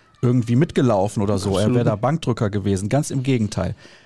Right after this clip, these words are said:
Speaker 1: Dieser Spielstil, wie er ihn pflegt, passt zur Art,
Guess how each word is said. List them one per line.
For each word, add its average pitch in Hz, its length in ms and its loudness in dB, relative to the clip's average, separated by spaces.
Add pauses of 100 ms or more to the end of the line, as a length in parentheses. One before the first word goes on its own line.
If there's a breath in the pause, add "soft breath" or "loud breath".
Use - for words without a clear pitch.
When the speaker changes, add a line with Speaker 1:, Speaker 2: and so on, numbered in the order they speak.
(420 soft breath)
Speaker 1:
Dieser 139 240 2
Spielstil, 180 720 0
wie 139 220 2
er 165 220 2
ihn 131 120 0
pflegt, - 600 0 (380)
passt - 420 -4
zur - 280 0
Art, 156 460 -2